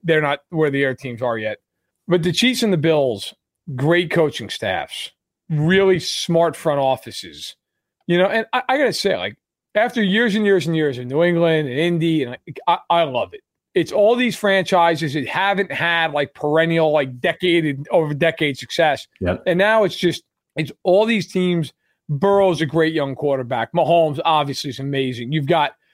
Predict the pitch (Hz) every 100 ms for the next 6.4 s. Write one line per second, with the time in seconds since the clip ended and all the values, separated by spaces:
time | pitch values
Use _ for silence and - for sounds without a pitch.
0 | _ _ 175 165 170 170 175 180 180 180
1 | 160 135 156 - 139 123 247 262 - 214
2 | 208 185 160 131 - - _ _ _ _
3 | 233 269 220 147 160 160 190 208 208 202
4 | 185 190 _ 269 165 180 220 240 233 -
5 | 185 185 180 160 165 165 156 - 247 -
6 | 311 285 226 -